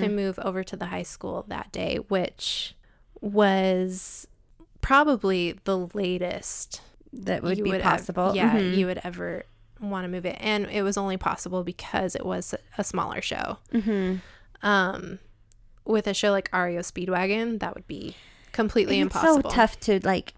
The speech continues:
Speaker 2: match up, like, where someone's seat was in.
Speaker 1: Yes.
Speaker 2: Like, that's hard 'cause people paid different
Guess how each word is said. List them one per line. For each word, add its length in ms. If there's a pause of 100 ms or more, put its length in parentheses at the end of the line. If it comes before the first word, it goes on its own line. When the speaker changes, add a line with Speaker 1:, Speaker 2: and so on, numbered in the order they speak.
Speaker 2:
match 420
up, 220 (500)
like, 420 (340)
where 360
someone's 400
seat 280
was 380 (120)
in. 240
Speaker 1:
Yes. 640
Speaker 2:
Like, 180
that's 240
hard 240
'cause 140
people 260
paid 380 (680)
different 360